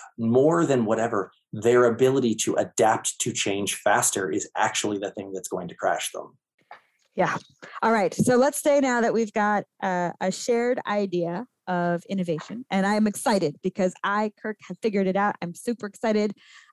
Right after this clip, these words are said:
Speaker 2: I am gonna present my idea on innovation, and they're just lost. They think it's crazy, right?
Speaker 1: Yes.
Speaker 2: And I know from your book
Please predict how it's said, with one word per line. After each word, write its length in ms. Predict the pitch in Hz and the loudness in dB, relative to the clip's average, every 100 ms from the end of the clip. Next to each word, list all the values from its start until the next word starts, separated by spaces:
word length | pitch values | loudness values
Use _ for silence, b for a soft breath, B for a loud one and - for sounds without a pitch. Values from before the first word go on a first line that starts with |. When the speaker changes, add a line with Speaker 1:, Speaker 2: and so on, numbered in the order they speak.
| - | -2
Speaker 2:
I 220 | 214 240 | 0 2
am 160 | - 220 | 0 0
gonna 180 | 202 185 | 0 -2
present 420 | - 180 214 - | -4 -2 -2 -2
my 180 | 196 165 | -4 -2
idea 640 | 190 185 180 220 208 208 208 _ _ 185 | 0 0 2 2 2 0 -4 _ _ -4
on 280 | 170 175 - | -4 -6 -6
innovation, 760 | 220 202 196 202 - 220 220 262 _ _ _ _ _ _ _ _ _ _ _ | -4 -2 0 -2 -4 -2 -2 -4 _ _ _ _ _ _ _ _ _ _ _
and 120 | 180 | -2
they're 100 | 170 | 0
just 260 | 170 160 - | -2 -6 -6
lost. 420 | - - - - _ | -4 -4 -6 -18 _
They 80 | 185 | -2
think 160 | 185 208 | 0 -2
it's 100 | - | -2
crazy, 400 | 403 262 - - _ _ _ - | 0 0 -4 -16 _ _ _ -4
right? 260 | 196 269 - _ _ _ _ _ _ _ _ _ _ _ - | 0 0 -4 _ _ _ _ _ _ _ _ _ _ _ -4
Speaker 1:
Yes. 200 | - 202 | 0 0
Speaker 2:
And 100 | 220 | 0
I 140 | 233 | 0
know 380 | 233 240 262 269 | 2 2 2 0
from 260 | - 247 | -2 0
your 160 | 240 254 | 0 0
book 380 | 240 466 - | 0 -2 -2